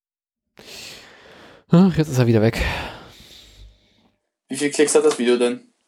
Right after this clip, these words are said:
Speaker 1: Achthunderteinundvierzigtausend. Da hat man das für norwe-, norwegische Verhältnisse viel, ne?
Speaker 2: Stabil.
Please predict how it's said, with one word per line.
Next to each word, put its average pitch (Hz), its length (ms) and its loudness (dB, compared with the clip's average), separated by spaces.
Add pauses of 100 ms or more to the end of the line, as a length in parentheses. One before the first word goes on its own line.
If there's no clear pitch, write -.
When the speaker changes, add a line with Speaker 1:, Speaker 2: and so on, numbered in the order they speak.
(520)
Speaker 1:
Achthunderteinundvierzigtausend. 123 1160 2 (1300)
Da - 640 -6
hat 123 60 2
man 147 120 0
das 139 80 -2
für 147 60 0
norwe-, 143 540 0
norwegische 147 540 0
Verhältnisse 135 420 -2
viel, 127 240 0
ne? 110 160 -8 (840)
Speaker 2:
Stabil. 113 580 -4